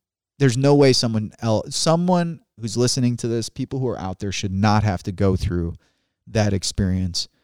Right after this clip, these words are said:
uh, to eventually come to these conclusions. If we develop thoughtful, serious, accountable, disciplined organizations and institutions that filter through organic leaders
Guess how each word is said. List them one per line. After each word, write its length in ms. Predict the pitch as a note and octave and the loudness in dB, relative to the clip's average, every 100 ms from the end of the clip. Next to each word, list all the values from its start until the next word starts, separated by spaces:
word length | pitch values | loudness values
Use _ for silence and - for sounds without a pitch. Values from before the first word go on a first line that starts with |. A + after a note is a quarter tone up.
| _ _ - | _ _ -10
uh, 200 | A#2+ G#2+ | -6 -4
to 160 | - A#2 | 0 0
eventually 460 | G2+ A2 F#2+ F#2+ | 2 -2 -2 -6
come 240 | F2+ G#2 F#2+ | -4 -4 -4
to 100 | F#2+ | -4
these 200 | F2 - | -4 -6
conclusions. 640 | F2+ E2+ G2 F2+ F2 E2 - | -8 -6 -4 -4 -4 -8 0
If 380 | D#3 D#3 - _ _ _ _ | 4 4 0 _ _ _ _
we 240 | B2+ D#3 | 2 2
develop 640 | F3+ F#3+ C#3 A#2+ A#2 - - _ _ _ _ _ _ - | 2 2 4 6 4 2 -8 _ _ _ _ _ _ -12
thoughtful, 720 | - - C3 C3+ - - D3 | -10 0 2 2 -2 0 2
serious, 840 | C#3 - C3+ C3 C3 C3 C3 - - _ _ _ _ | 2 0 2 2 4 2 2 -2 -6 _ _ _ _
accountable, 840 | A#2 - - B2 C#3 C#3 C3+ C3+ - _ F#2+ | -12 -4 2 2 4 4 4 2 -4 _ 0
disciplined 520 | B2 - D#3 C#3+ C3 | 0 0 0 2 4
organizations 840 | A#2+ B2 B2 A2+ A2+ A2 A#2 G#2+ | 4 4 2 0 0 0 -2 -2
and 100 | G#2+ | 0
institutions 800 | G#2+ G#2 G#2+ - A2 - F2+ F2 | -2 -2 -6 -2 -2 -2 -4 -4
that 220 | - G2+ | -2 -2
filter 600 | - - - C#3+ - D3+ | -4 0 4 4 2 -2
through 420 | C#3+ - D3 C3 A2 | -2 -2 2 4 2
organic 540 | A2+ G#2+ A2+ A2+ G#2+ | 0 0 0 0 -2
leaders 440 | G#2+ G#2+ F#2 E2 | -2 -2 -2 -6